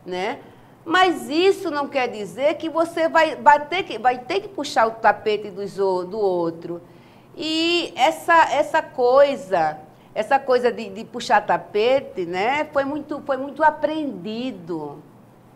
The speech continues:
E as pessoas fazem isso constantemente, desqualificar o outro, né? É, recentemente, isso foi pelo Facebook, é, o, o, um ra-, um, um militante da Bahia, porque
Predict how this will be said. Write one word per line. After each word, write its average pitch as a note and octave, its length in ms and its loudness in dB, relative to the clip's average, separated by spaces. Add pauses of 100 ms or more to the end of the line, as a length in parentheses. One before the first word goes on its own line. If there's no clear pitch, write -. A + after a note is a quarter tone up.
(140)
E D4+ 100 -4
as F4 100 0
pessoas F4 500 -6
fazem D#4+ 540 2
isso G#3+ 180 -14
constantemente, F3 1000 -8
desqualificar D4+ 1080 4
o G#3+ 60 0
outro, F#3 720 -2 (640)
né? G3 300 -2 (320)
É, G3+ 580 6
recentemente, B3+ 1040 -2
isso A#3 200 -10
foi A#3+ 180 4
pelo G#3+ 280 -2
Facebook, F#3+ 1160 -4 (960)
é, G3 480 2
o, G#3+ 60 2
o, A3+ 420 -2
um A#3 120 0
ra-, G#3 200 4
um, G3+ 360 -4
um A3 40 -6
militante G#3+ 520 -4
da F#3+ 160 4
Bahia, F#3 440 0
porque B3 640 0